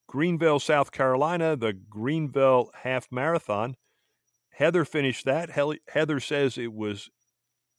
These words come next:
chilly and she was fighting some bad allergies, but she still knocked it out. Kristen also finished in Greenville. A great race, highly recommended. Used a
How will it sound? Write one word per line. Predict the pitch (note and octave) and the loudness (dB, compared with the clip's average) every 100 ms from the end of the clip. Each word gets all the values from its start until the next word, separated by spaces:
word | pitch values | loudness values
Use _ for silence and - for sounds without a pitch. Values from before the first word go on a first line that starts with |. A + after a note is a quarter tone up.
| _ - | _ -12
chilly | - G3+ F#3 D#3+ | 0 2 2 2
and | C3 B2 | 0 -2
she | D3+ | -6
was | D3 B2+ | -4 -6
fighting | - - D#3+ D3+ C#3 | -8 -2 0 0 -2
some | - A2+ | -4 -6
bad | G#2+ C3 B2+ | -2 2 2
allergies, | A#2 B2+ C3 A2+ G#2+ A2+ - _ _ _ | 2 0 0 -2 -6 -8 -10 _ _ _
but | G2+ | -12
she | - A2 | -10 -10
still | - C3 | -6 -6
knocked | C3 A2 G2+ | -2 -4 -4
it | G#2 | -2
out. | A#2 A2+ - _ _ _ _ _ _ _ _ - - _ _ | 2 2 0 _ _ _ _ _ _ _ _ -20 -20 _ _
Kristen | - F#3 F3+ - D3 | -4 -2 -2 -2 -2
also | B2 C3 F3 - B2 G2+ G2+ _ _ _ | 0 0 0 0 -2 -2 -6 _ _ _
finished | A2+ G#2+ - | -8 -8 -8
in | G#2+ F#2 | -10 -8
Greenville. | G#2 A2 G#2 G#2+ A2+ C3 _ _ _ _ _ - | -6 -6 -6 -2 -2 -4 _ _ _ _ _ -8
A | |
great | G2 B2+ D3+ | 0 0 2
race, | C3 D#3 - | 2 2 2
highly | B2+ D#3+ | 0 4
recommended. | E3 F3+ F#3+ C3+ C#3+ F#3 _ _ _ _ _ _ _ _ | 2 2 2 0 0 -4 _ _ _ _ _ _ _ _
Used | B2+ C3+ A#2+ B2+ | -4 -2 -2 -2
a | B2 A#2+ A#2 | -2 0 -2